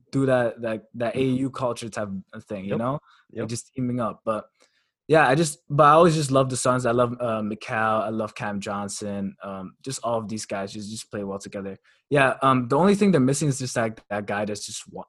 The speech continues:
Speaker 1: like, the aggression guy, and that's Oubre. Like, I don't think people understand that. Like, Oubre has been really good for them.
Speaker 2: Oubre's been really, really good
Speaker 1: Yeah.
Speaker 2: for them. Like, considering what was, what was viewed as, like, a temporary thing, like, just to make the trade work, like, Oubre is really, really good for them.
Speaker 1: Yeah,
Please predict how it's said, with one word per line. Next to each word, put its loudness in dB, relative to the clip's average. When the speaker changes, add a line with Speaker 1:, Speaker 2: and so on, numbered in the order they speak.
Speaker 1:
like, -10
the -2
aggression -4
guy, -2
and -4
that's 2
Oubre. -2
Like, -8
I -2
don't 0
think -4
people -4
understand -4
that. -4
Like, -6
Oubre 4
has 2
been -2
really 0
good -2
for -4
them. -2
Speaker 2:
Oubre's -4
been -4
really, 4
really -2
good -2
Speaker 1:
Yeah. 0
Speaker 2:
for -4
them. -4
Like, 4
considering 2
what 0
was, -4
what 0
was -6
viewed -2
as, -2
like, -2
a -2
temporary 0
thing, -2
like, -4
just -12
to -12
make -8
the -18
trade -4
work, 4
like, 0
Oubre 4
is 2
really, -2
really -2
good -6
for -14
them. -8
Speaker 1:
Yeah, -6